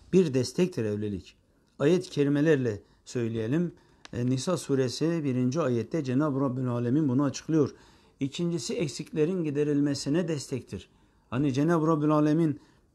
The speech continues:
Bakara suresi yüz seksen yedide ayet uzun, ben o ayette bize, e, hitap eden yere mealen söylüyorum.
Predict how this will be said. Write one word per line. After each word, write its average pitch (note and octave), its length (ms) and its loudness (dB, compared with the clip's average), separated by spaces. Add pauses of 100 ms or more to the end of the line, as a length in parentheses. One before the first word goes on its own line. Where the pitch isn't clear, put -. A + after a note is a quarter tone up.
Bakara D3 360 0
suresi C#3+ 380 -2
yüz D3 100 -6
seksen D3 320 -4
yedide D3 480 0 (280)
ayet D#3 340 4
uzun, D#3+ 300 -2
ben D#3 260 0 (280)
o D3 320 -4 (180)
ayette C#3+ 540 -2
bize, D3 440 0 (440)
e, B2 300 0
hitap D3 300 -2
eden C3+ 160 2
yere C#3 460 4 (500)
mealen C3+ 380 2
söylüyorum. C#3 600 2